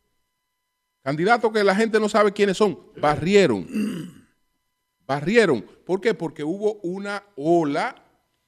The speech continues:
que, eh, se colocó a favor de esas, de esas candidaturas. Entonces,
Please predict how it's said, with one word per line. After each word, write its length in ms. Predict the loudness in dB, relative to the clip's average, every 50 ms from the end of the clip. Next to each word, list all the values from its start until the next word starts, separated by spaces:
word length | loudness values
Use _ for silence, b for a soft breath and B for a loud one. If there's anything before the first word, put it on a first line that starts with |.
| _ _ _ _ _ _
que, 760 | _ -16 -12 -8 -6 -6 -4 -4 -4 -6 -8 -10 -12 _ _ _ _ _ _ _ _ _ _ -12
eh, 300 | -6 -4 -2 -2 -2 -4
se 220 | -6 -8 -14 -14
colocó 680 | -10 -6 -4 -2 0 -2 -2 0 0 2 2 2 2 0
a 80 | -2
favor 540 | -2 -2 -4 -2 0 0 -2 -2 -4 -6 -10 -16 _ _ _ _ _ _ _
de 340 | -14 -6 -2 0 0 0
esas, 640 | 0 -2 -4 -4 -2 -2 -2 -4 -8 -14 -20 -20 _ _ _ _ _ _ _ _ _ _ -14
de 200 | -10 -8 -6 -6
esas 280 | -6 -8 -10 -10 -10
candidaturas. 1120 | -8 -8 -8 -8 -8 -8 -10 -10 -12 -14 -16 -18 -18 -20 -20 _ _ _ _ _ _ _ _ _ _ _ _ _ _ _ _ _ _ _ _ _ _ _
Entonces, 680 | _ -20 -10 -4 -2 -2 0 0 0 -2 -2 -2 -6 -16